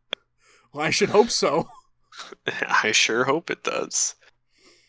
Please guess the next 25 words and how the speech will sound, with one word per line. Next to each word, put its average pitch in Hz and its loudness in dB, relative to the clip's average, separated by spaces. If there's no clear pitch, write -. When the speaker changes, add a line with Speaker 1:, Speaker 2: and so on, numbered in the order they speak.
Speaker 1:
Um, 151 -2
Speaker 2:
Um, 107 2
yeah, 113 4
I've - -8
heard - -4
good 120 0
things, 117 0
but 90 -6
I 104 4
never 110 -6
watched 107 0
him 95 -4
myself, 95 -6
really. 98 0
Speaker 1:
If 175 -4
you're 190 -2
gonna 226 2
watch 165 -2
anything 143 -8
of 135 -12
his, 135 -6
watch 147 -6
his 196 -2
Christmas - -8
movie 139 -8